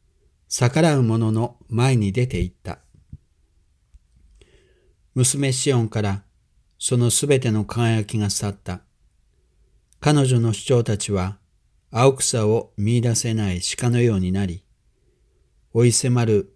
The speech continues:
者の前をただ力なく歩んでいった。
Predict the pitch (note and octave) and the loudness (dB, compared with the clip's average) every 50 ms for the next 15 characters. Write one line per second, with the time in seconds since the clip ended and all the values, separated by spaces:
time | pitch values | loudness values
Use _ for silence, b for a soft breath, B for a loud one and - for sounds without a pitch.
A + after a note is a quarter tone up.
0 | A#2+ G#2+ G2 G2+ A2 A#2+ A#2+ A#2 A#2+ A2+ A#2 B2 B2 A2+ G#2 G2 G2 F#2 G2 - | -8 -4 -2 0 2 2 2 2 2 2 2 2 2 2 2 0 0 -2 -4 -8
1 | _ _ _ _ _ _ _ _ _ _ _ _ - A2+ A2+ A2 G2+ G2+ G2 - | _ _ _ _ _ _ _ _ _ _ _ _ -4 -4 -2 -2 -2 -4 -4 -6
2 | - _ - - - - - A#2+ B2 B2 A#2+ B2 B2+ A#2 - - G2+ F#2+ F#2 G#2 | -12 _ -10 -8 -8 -6 -4 -2 0 2 2 2 2 0 -2 -2 -4 -4 -4 -6
3 | - _ - G2+ G2 A2 B2 A#2 G#2 G2 G2 A2 G#2+ F#2+ F#2+ - _ _ - E2 | -10 _ -8 -4 -2 0 0 0 0 0 0 -2 -2 -4 -6 -8 _ _ -14 -14
4 | - - | -14 -14